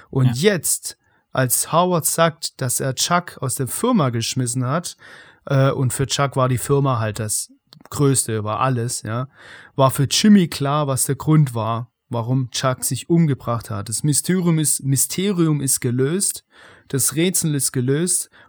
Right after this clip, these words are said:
Speaker 1: und jetzt kann er wieder fröhlich sein sozusagen. Er füttert die Fische, er kocht Kaffee, er pfeift rum.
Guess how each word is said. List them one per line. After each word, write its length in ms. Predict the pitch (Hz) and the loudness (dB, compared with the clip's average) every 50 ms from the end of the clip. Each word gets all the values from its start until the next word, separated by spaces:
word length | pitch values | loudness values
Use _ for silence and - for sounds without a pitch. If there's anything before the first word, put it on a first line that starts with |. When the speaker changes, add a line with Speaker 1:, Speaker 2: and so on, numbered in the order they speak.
| _ | _
Speaker 1:
und 220 | - 131 131 123 120 | -2 -2 0 2 4
jetzt 300 | 156 175 175 - - - | 4 4 4 4 0 0
kann 220 | - - 156 147 143 | 0 0 0 0 2
er 140 | 151 147 139 | 0 2 2
wieder 160 | 147 143 135 | 2 2 0
fröhlich 540 | - - - 147 156 170 196 180 156 123 - | 0 -2 2 4 6 6 6 6 4 0 0
sein 200 | - 127 127 131 | 0 0 0 0
sozusagen. 760 | 127 131 113 - - 120 110 135 143 165 170 156 - 165 151 | 0 0 0 0 -2 0 2 4 4 4 2 2 0 0 0
Er 120 | 135 127 | 0 -2
füttert 320 | - - 143 123 127 117 | -2 -2 -4 -4 -4 -4
die 60 | 123 117 | -4 -6
Fische, 540 | - - - 165 165 151 - 160 156 151 | -4 0 0 0 2 2 2 2 2 2
er 260 | 147 127 120 127 127 120 _ - | 2 2 0 -2 -4 -4 _ -8
kocht 300 | - - 135 123 - - | -4 -2 -2 -2 -4 -2
Kaffee, 380 | - 147 151 156 - - 147 | 0 0 0 0 0 0 0
er 120 | 135 127 120 | 2 0 0
pfeift 520 | - - - 131 120 120 - - - - | -2 -2 -2 -2 -2 -2 -6 -8 -4 0
rum. 320 | 147 156 156 160 165 165 | 2 4 4 4 2 0